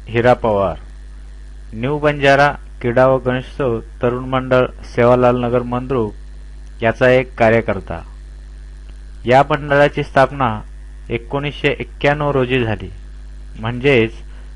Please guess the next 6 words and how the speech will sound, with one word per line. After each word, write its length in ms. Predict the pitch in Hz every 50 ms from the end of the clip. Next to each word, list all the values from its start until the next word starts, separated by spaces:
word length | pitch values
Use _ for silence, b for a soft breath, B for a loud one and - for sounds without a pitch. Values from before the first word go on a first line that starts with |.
| - -
दोन 300 | 110 104 120 135 143 139
हजार 280 | 131 135 131 139 139 139
पंधरा 760 | 131 - 135 127 131 131 131 131 131 127 131 143 127 110 104 101 - - - - - - - -
हे 260 | - 113 117 127 135
या 140 | 135 135 135
मंडळाचे 680 | 139 131 120 120 123 127 127 135 135 131 - 135 113 107